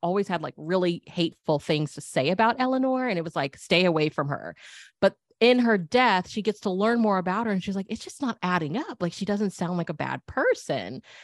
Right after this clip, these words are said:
Um, so yeah, there was, like, a lot of drama, uh, you know, and, and they get to see the ways that she stepped in and kind of had their back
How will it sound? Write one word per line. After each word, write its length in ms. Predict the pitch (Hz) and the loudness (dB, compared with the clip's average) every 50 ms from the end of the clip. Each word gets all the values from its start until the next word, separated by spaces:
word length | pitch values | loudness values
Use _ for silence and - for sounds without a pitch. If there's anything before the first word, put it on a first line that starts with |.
| - - - - - | -20 -20 -16 -4 0
Um, 440 | 180 175 170 170 165 160 156 156 156 - | 2 4 4 4 4 4 2 -2 -4 -4
so 120 | - 247 240 | 0 2 2
yeah, 180 | 220 160 127 170 | 2 2 0 2
there 140 | 226 254 | 2 2
was, 100 | 285 277 | 2 2
like, 120 | 277 262 262 | 2 0 -2
a 60 | 240 | -2
lot 200 | 220 202 202 202 | 0 0 0 0
of 80 | 202 180 | -2 -4
drama, 680 | 175 180 175 170 170 170 170 165 160 160 160 165 - - - | -2 0 0 0 0 0 -2 -2 -2 -2 -2 -4 -6 -6 -6
uh, 40 | 165 | -4
you 120 | 165 170 | -4 -2
know, 160 | 160 156 151 151 | 0 0 0 -2
and, 160 | 151 156 - | -4 -6 -6
and 180 | - 165 165 | -6 -4 -4
they 100 | 175 170 | -4 -4
get 200 | 156 175 175 - | -2 -4 -6 -4
to 360 | - - 175 165 160 160 156 151 _ _ _ _ _ _ _ _ _ _ _ _ _ - | -2 -2 0 2 2 0 -2 -4 _ _ _ _ _ _ _ _ _ _ _ _ _ -20
see 360 | - - - 226 226 226 226 208 | -12 -2 2 2 4 4 4 4
the 100 | 214 208 | 4 4
ways 320 | 202 185 175 180 175 156 | 4 4 4 4 2 0
that 100 | 165 151 | -2 -6
she 160 | - - 160 | -4 -8 -10
stepped 360 | 147 - - 160 135 - - | -10 -4 -2 -2 0 0 2
in 240 | 185 185 180 180 170 | 2 4 4 4 4
and 100 | 160 156 | 2 0
kind 180 | 165 147 147 147 | -2 -2 -4 -4
of 100 | 143 - | -6 -4
had 220 | 147 143 147 143 143 | -2 -2 -2 0 0
their 120 | 139 139 | -4 -2
back 520 | 135 - 185 185 185 185 180 - - - | 0 2 4 4 4 4 2 0 -4 -20